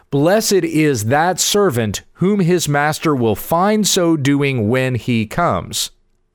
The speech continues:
So the master has called the servant to care for the house, and that's what the servant does. He doesn't even do it halfway. He works to please his master.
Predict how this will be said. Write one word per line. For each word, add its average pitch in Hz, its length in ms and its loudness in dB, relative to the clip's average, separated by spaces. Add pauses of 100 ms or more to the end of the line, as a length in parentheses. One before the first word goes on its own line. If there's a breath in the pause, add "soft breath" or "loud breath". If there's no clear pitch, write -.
(440)
So 170 360 0 (380 loud breath)
the 135 100 -2
master 165 500 0
has 131 180 0
called 196 340 0
the 156 80 0
servant 139 400 -2
to 120 140 -2
care 180 260 0
for 175 140 -4
the 123 100 0
house, 92 400 -2 (260 loud breath)
and 135 200 -2
that's 170 280 -2
what 156 140 0
the 147 80 -2
servant 123 480 -2
does. 180 540 -2 (360)
He 170 80 -2
doesn't 185 300 0
even 170 180 0
do 147 160 2
it 160 120 0
halfway. 143 640 0
He 135 200 0
works 165 600 0
to 151 200 -2
please 185 600 0
his 143 400 0
master. 127 720 -4